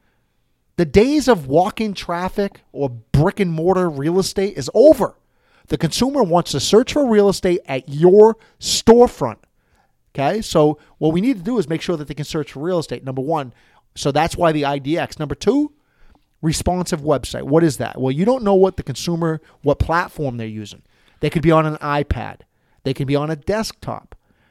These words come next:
They can be on a laptop. They can be on a mobile device.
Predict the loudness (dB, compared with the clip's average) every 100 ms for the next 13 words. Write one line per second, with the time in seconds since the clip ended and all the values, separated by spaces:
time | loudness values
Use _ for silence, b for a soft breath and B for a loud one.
0 | -8 -6 -2 2 2 2 -2 -4 -4 -6
1 | -8 -6 -6 -8 -20 _ _ -6 -4 -2
2 | 2 4 4 0 2 2 4 2 0 0
3 | 0 -4